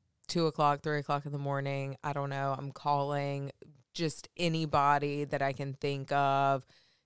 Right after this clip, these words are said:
to co-, to just be with me. I just was afraid of being by myself, um, and sleeping. And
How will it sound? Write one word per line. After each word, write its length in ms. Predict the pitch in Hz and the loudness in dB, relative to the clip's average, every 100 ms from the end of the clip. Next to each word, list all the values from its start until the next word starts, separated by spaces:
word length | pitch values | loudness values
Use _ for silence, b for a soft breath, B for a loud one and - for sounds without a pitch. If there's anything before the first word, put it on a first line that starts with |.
| - | -4
to 120 | 170 | -2
co-, 380 | - 151 143 143 - 156 | 0 0 2 2 -2 -4
to 140 | 170 | -2
just 280 | 151 147 139 | 0 -2 -2
be 160 | 151 139 | 0 0
with 260 | 123 127 | 0 -2
me. 260 | 135 117 127 | -6 -8 -6
I 120 | 135 | -6
just 300 | 139 127 - - 151 | -4 -6 -8 -12 -14
was 400 | 151 147 135 - - - | -4 -2 -2 -4 -8 -4
afraid 400 | 156 - 151 143 | -2 2 2 2
of 140 | 139 139 | 0 -2
being 260 | 135 131 | -2 -2
by 120 | 120 | -4
myself, 640 | 123 117 - - 62 71 - _ _ _ _ - | -4 -6 -6 -6 -6 -6 -10 _ _ _ _ -6
um, 560 | 143 135 135 131 127 - | -2 0 0 0 -2 -4
and 220 | 139 135 | -6 -4
sleeping. 640 | - 87 - 78 82 135 - _ _ _ _ _ _ - | -6 -8 -10 -14 -12 -12 -14 _ _ _ _ _ _ -6
And 960 | 160 160 160 156 156 151 151 147 139 | -2 0 0 0 0 0 -2 -4 -6